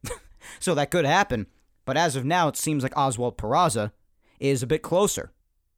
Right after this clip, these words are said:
as he approaches just age twenty-two. But this has been a big discussion, especially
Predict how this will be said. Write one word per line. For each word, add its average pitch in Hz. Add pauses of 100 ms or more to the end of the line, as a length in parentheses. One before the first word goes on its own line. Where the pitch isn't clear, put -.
(340)
as 127
he 131
approaches 127
just -
age 113
twenty-two. 104 (1500)
But 143
this 185
has 156
been 202
a 196
big 196
discussion, 214
especially 156